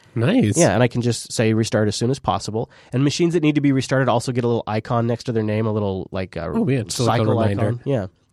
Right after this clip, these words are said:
Speaker 2: And so that's what I've been playing with since our last episode. I know it's sort of, I, I've explained it before. This show is sort of like the Deep Space Nine of, of, uh, Linux podcasts, where sometimes we have continuing story arcs that we keep going back on, and this has been one of them.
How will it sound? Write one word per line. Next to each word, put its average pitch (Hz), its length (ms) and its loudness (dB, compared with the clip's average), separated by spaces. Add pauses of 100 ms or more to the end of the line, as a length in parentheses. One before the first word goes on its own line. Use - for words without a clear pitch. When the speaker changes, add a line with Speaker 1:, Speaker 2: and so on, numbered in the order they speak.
(460)
Speaker 2:
And 170 160 0
so 214 80 2
that's 226 100 0
what 240 80 0
I've 226 80 2
been 247 100 4
playing 247 280 2
with 135 180 -2
since 156 200 0
our 135 100 2
last 123 260 2
episode. 104 360 -4
I 110 100 0
know 156 180 4
it's 147 160 -2
sort 185 320 0
of, 120 220 2 (180)
I, 135 140 0
I've 151 180 2
explained 202 300 0
it - 40 -2
before. 131 300 4
This 135 140 2
show 143 200 4
is 127 100 2
sort 127 140 2
of 113 60 0
like 110 140 0
the 107 80 0
Deep 123 180 0
Space 110 260 -2
Nine 107 260 0
of, 95 180 -8 (480)
of, 98 320 -2
uh, 92 320 -2
Linux 117 240 0
podcasts, 95 500 -4
where 101 60 -6
sometimes 107 360 0
we 107 100 0
have 98 120 -2
continuing 107 480 0
story 107 340 0
arcs 95 260 -6
that - 100 -8
we 90 140 -8 (100)
keep 120 160 -2
going 104 180 0
back 139 220 2
on, 107 140 0
and 98 100 -8 (380)
this 165 240 0
has 131 100 -2
been 113 160 0
one 147 180 4
of 113 140 0
them. 78 240 -8